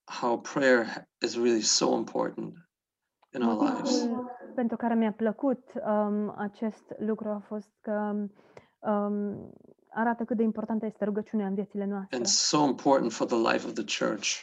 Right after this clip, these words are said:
Speaker 2: Și, uh, este atât de importantă pentru viața bisericii.
Speaker 1: And it brings back, like, priorities. It, it brings things back into the right order. It begins with God.
Speaker 2: Aduce, uh, prioritățile corecte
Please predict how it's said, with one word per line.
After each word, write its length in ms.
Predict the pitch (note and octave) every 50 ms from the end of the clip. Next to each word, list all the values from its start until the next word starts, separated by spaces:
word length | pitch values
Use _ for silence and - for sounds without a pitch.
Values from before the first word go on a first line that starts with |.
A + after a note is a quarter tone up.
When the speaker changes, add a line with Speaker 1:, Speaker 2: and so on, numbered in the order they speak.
| - - - - - - - - - _ - - -
Speaker 2:
Și, 280 | - A#3 G#3+ - - - A3
uh, 400 | A3 A3 G#3+ G#3+ G#3+ G#3+ - -
este 440 | - A3 A3 G#3+ - - A3 G#3+ -
atât 200 | - G3+ - G#3+
de 60 | A3+
importantă 440 | A3+ A3 - G#3+ A3 A3+ A3 G#3+ G3+
pentru 240 | - G#3 G3+ G3+ G3+
viața 260 | G3+ G#3+ G3+ - A3
bisericii. 460 | G3 F#3+ - - - A#3 G#3 G3+ C#3
Speaker 1:
And 160 | B2+ B2 A#2+ -
it 120 | - - _ _ _
brings 640 | - C#3+ C#3+ D3 D3+ D3 C3 A#2+ - - - - - - - - _ _ _ _
back, 380 | - C#3+ B2+ B2+ B2 A2+ - - - -
like, 280 | - - B2 A#2+ - - - -
priorities. 760 | - B2+ A#2+ A#2+ B2+ C3 C3 C3 B2 - - A#2 G#2+ G#2+ G#2+
It, 160 | - - F#2 -
it 220 | B2 A#2 - - _ _
brings 520 | - D3+ D3 D3 C#3+ C#3+ - - - - -
things 320 | - - C3 B2+ A#2+ A#2 -
back 280 | B2 C3 B2+ A#2+ -
into 340 | B2+ A#2 - - B2 - - - _
the 120 | - B2+
right 320 | A2 A#2+ A#2+ A#2+ A#2+ - -
order. 360 | - B2+ B2 A#2 A2+ G#2+ G#2
It 120 | - G2+ -
begins 380 | C3 B2 - C#3 C#3+ C#3+ C#3
with 160 | B2 B2 A#2 -
God. 400 | - - B2 A#2 G#2+ G2+ G2 G2 - - - - - - - - - - - - - - _ _ _ _ _ _ _ _
Speaker 2:
Aduce, 1000 | - A3+ A3+ G3 F#3+ A#3 C4 B3+ C4 - - - A#3 A3 G#3+ G#3 G#3 G#3 G3 - - -
uh, 140 | G#3 G#3 G3+ -
prioritățile 920 | A3 A3 A3 G#3 G3+ G#3 G3 - - B3 A#3+ A#3+ - - G#3 G3+ G3 F#3+ -
corecte 840 | - G#3 F#3+ G3 G#3+ G#3+ G#3 - - _ - G3 F#3 F#3 F#3 F#3+